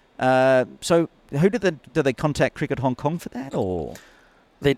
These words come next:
Speaker 2: they do. Um, the Junior Dragons at the moment is under, under Cricket Hong Kong, and, um, their, their coaches are doing an excellent job from what, what I've seen. The, I think they're going from under thirteens all the way up to under seventeens, and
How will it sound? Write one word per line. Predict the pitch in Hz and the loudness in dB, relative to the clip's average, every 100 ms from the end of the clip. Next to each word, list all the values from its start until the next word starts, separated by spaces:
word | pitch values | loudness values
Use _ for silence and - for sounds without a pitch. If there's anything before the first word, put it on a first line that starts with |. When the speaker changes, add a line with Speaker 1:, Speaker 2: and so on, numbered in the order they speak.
| 135 | 0
Speaker 2:
they | 143 | 0
do. | 135 196 147 | 4 2 2
Um, | 131 127 123 120 | -4 -4 -4 -4
the | 131 | -2
Junior | 127 143 143 | -2 -2 -2
Dragons | 135 147 151 135 | 2 2 2 -2
at | |
the | 123 | 0
moment | 131 135 123 | 0 0 -2
is | 117 110 | -4 -4
under, | 117 120 113 110 - | -4 -2 -2 -2 -2
under | 117 110 | -4 -4
Cricket | 120 113 | -2 -2
Hong | 110 110 | -4 -2
Kong, | 110 123 185 | -2 -2 -4
and, | 117 107 101 104 101 | -8 -8 -8 -8 -8
um, | 110 104 101 | -8 -8 -8
their, | 98 104 104 | -6 -4 -2
their | 107 | -4
coaches | 107 113 101 104 | -4 -4 -6 -6
are | 104 101 95 _ _ _ | -4 -6 -8 _ _ _
doing | 113 107 | -4 -4
an | 101 | -4
excellent | 104 - 107 | -6 -6 -8
job | 104 113 151 - | -2 -2 -2 -8
from | 110 104 | -10 -6
what, | 101 101 | -6 -4
what | 101 | -4
I've | 98 | -4
seen. | - 113 147 | -4 -4 -4
The, | 117 104 101 | -6 -8 -8
I | |
think | 101 - 104 | -10 -12 -10
they're | 98 | -10
going | 98 95 | -10 -10
from | - | -10
under | 98 98 95 95 | -8 -6 -6 -6
thirteens | - 104 101 - 104 104 | -4 -4 -4 -6 -8 -8
all | 101 | -6
the | |
way | 101 | -6
up | 95 | -8
to | - | -12
under | 101 98 | -12 -8
seventeens, | - 131 127 147 151 185 | -4 -4 -4 -4 -4 -4
and | 135 107 | -6 -6